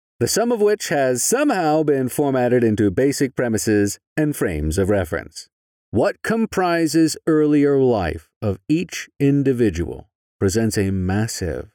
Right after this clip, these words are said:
and ultra-complicated scenario of different events and traits whose significance is clearly related to the local circumstances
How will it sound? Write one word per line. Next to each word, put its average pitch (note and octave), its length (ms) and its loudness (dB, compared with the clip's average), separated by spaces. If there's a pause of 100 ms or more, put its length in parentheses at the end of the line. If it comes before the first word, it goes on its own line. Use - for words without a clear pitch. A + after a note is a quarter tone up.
(200)
and A#2+ 180 0
ultra-complicated A2 1040 -2
scenario E2 680 -2 (680)
of D#2 140 -8
different D3 360 0
events B2+ 380 -2
and D#3 160 -2
traits D#2 480 -4 (320)
whose A2+ 160 0
significance A2 1040 -2
is - 120 -6
clearly F#3+ 360 2
related G#2 380 2
to - 80 -6
the F2+ 100 0
local G2+ 440 0
circumstances - 1040 -6